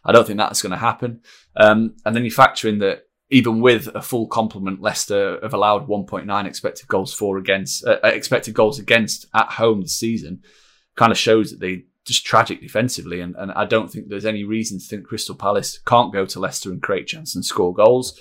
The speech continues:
Um, and I'm, I'm happy to get them on side in, in whichever way I can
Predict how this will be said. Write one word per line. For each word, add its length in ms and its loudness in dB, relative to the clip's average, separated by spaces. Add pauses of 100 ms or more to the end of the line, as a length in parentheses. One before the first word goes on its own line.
(400)
Um, 440 6
and 100 4
I'm, 140 6
I'm 180 -2
happy 380 0
to 100 -6
get 140 4
them 100 -4
on 100 0
side 440 0 (120)
in, 100 -6
in 220 -6
whichever 300 -4
way 160 4
I 40 -2
can 340 -4